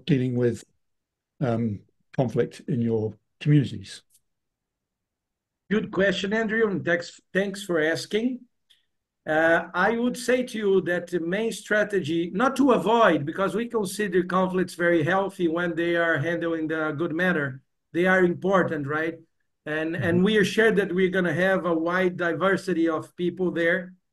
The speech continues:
Speaker 2: uh, and we will have, uh, good conflicts. But the main conflicts that I figure out in twenty years already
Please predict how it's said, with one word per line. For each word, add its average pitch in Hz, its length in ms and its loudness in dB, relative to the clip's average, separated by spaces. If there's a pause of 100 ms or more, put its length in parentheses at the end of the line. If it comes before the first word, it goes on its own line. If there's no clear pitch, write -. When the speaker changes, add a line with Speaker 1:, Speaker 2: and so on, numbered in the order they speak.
(360)
Speaker 2:
uh, - 40 -10
and 160 880 -2
we 185 280 0
will 214 300 4
have, 165 420 0 (440)
uh, 165 340 -2 (140)
good 196 280 0
conflicts. 139 640 -4 (400)
But 220 160 2
the 247 80 6
main 285 300 6
conflicts 202 540 2
that 180 220 2
I 180 220 4
figure 196 400 2
out 175 240 0
in 160 100 -4
twenty 185 360 -2
years 190 280 4
already 170 580 4